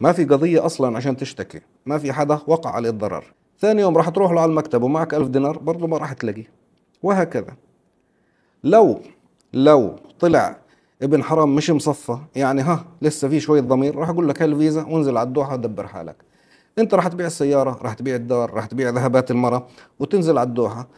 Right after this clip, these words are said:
وراح تضل تلف، تلف، تلف، تلف، والكل راح يقول لك: "إحنا ما بنعين حدا بهاي الطريقة".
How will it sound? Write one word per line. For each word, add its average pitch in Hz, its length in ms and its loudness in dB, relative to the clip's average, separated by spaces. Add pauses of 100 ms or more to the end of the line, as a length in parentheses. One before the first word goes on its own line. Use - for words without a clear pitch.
(200)
وراح 156 200 2
تضل 175 260 4
تلف، 139 300 -4
تلف، 131 300 -4
تلف، 123 320 -6
تلف، 127 360 -6
والكل 175 360 -2
راح 160 160 0
يقول 147 200 2
لك: 151 140 -2
"إحنا 139 260 -4
ما 127 140 2
بنعين 127 440 -2
حدا 127 180 -4
بهاي 120 140 0
الطريقة". 113 500 -8